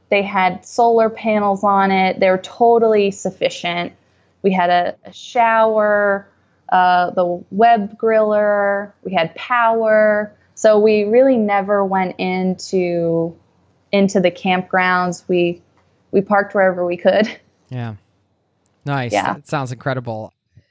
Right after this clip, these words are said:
Speaker 2: The in-between times, you have, like you said, plenty of time to travel. Uh, as far as being on the boat,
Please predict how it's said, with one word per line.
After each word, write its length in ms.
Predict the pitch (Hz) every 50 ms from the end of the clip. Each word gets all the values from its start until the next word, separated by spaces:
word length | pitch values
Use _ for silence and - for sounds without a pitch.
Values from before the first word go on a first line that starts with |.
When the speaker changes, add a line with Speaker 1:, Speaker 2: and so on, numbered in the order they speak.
| _ _
Speaker 2:
The 240 | 165 147 151 165 165
in-between 440 | 170 165 160 - - 170 170 170
times, 360 | - 156 143 139 135 131 123 127
you 60 | 135
have, 100 | 127 - _ _ _ -
like 220 | 143 135 131 123 127
you 40 |
said, 200 | - - 135 -
plenty 140 | - 139 127
of 40 | 120
time 120 | - 135 127
to 80 | 120
travel. 400 | - - 143 139 135 135 131 120
Uh, 160 | 123 131 127 117
as 100 | 151 139
far 160 | - 165 156
as 100 | 147 135
being 180 | - 160 151 143
on 100 | 139 139
the 60 | 139
boat, 400 | 127 139 135 139 143 151 156 -